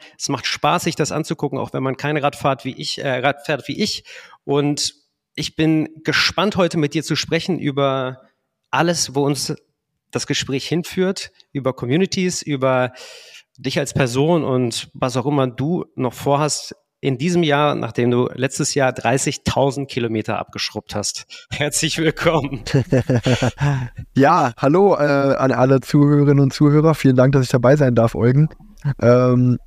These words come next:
Speaker 2: ja, freut mich auch auf jeden Fall sehr. Ich glaube, es war auch irgendwie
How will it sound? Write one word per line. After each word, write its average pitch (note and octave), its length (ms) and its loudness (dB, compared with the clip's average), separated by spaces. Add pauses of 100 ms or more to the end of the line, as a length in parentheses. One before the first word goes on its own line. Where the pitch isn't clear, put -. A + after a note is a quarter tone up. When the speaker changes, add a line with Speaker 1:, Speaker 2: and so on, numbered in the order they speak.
Speaker 2:
ja, D3+ 320 6
freut D3 260 4
mich D3+ 140 4
auch C#3 160 2
auf - 200 0
jeden C3+ 140 4
Fall A#2+ 220 4
sehr. B2+ 360 4 (380)
Ich - 80 -16
glaube, C#3 220 4
es C#3 100 2
war C3+ 60 6
auch C3+ 120 6
irgendwie B2+ 600 6